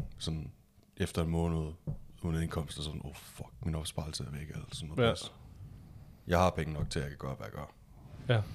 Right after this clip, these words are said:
Speaker 1: Og det er heller ikke bare sådan en beslutning ud af det blå. Det er, jeg har gået, jeg har tænkt over det meget, fordi jeg ikke havde det særligt mentalt godt på arbejde. Hvorfor? Det ved jeg ikke.
Speaker 2: Ja, ja.
Speaker 1: Det skete også på mit, i min gamle Aldi.
Speaker 2: Ja.
Speaker 1: Lige pludselig så var min hjerne bare sådan, "Ayo, fam, we out."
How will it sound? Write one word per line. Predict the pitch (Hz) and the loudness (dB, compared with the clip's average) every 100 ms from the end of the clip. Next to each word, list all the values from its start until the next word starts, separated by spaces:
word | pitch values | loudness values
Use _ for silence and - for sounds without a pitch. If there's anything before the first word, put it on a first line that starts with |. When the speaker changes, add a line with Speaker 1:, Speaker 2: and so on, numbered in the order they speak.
| - - - - - - - | -10 6 12 12 10 0 2
Speaker 1:
Og | 92 | 4
det | |
er | 92 | 6
heller | 98 90 | 8 6
ikke | 80 | 6
bare | 87 | 4
sådan | 87 87 76 | 4 0 0
en | 80 - - - - - - - - | -2 -8 -12 6 6 6 -2 -12 -6
beslutning | - 90 78 78 | -2 0 0 -2
ud | 82 | 0
af | 78 | -2
det | 76 | -4
blå. | 87 85 82 - - - | 0 2 2 -2 -6 0
Det | 71 | 2
er, | 78 73 - - - - - - - | 2 0 -6 -18 -20 -20 -20 -8 2
jeg | 85 | 4
har | |
gået, | 85 92 85 | 8 8 8
jeg | |
har | 87 | 6
tænkt | - 98 | 8 8
over | 87 | 6
det | 80 | 4
meget, | 76 76 69 - - | 2 0 -2 -6 -18
fordi | - - | -10 -4
jeg | 62 | -4
ikke | 78 | -2
havde | 65 | -4
det | - | -2
særligt | 80 76 80 - | -2 -4 -8 -6
mentalt | 80 101 80 | 0 2 2
godt | 71 - | 0 -6
på | - | -6
arbejde. | 76 67 65 64 | -6 -8 -10 -10
Hvorfor? | 69 78 85 - | -6 -4 -4 -4
Det | 82 | -2
ved | 92 - | -2 0
jeg | 76 | -4
ikke. | 78 - - - - - - - | -6 -12 -18 -16 -16 -16 -12 2
Speaker 2:
Ja, | 120 113 | 6 6
ja. | |
Speaker 1:
Det | 104 98 - | 4 0 -4
skete | - 90 | 0 2
også | 80 - | 2 0
på | 76 | -4
mit, | 76 71 - - - - | -4 -6 -12 -16 -12 -4
i | |
min | 82 87 | 0 4
gamle | 90 101 | 4 6
Aldi. | 92 90 90 87 - - - - - - | 6 6 4 2 0 0 -2 -4 -2 6
Speaker 2:
Ja. | 117 | 8
Speaker 1:
Lige | 104 | 8
pludselig | 95 - 76 | 4 2 2
så | 85 | 4
var | 80 | 4
min | 80 | 4
hjerne | 82 82 | 4 4
bare | 80 | 2
sådan, | 78 76 | 0 2
"Ayo, | 85 82 | 4 4
fam, | - 85 85 | 6 4 6
we | 87 90 82 | 4 6 6
out." | 85 - | 6 0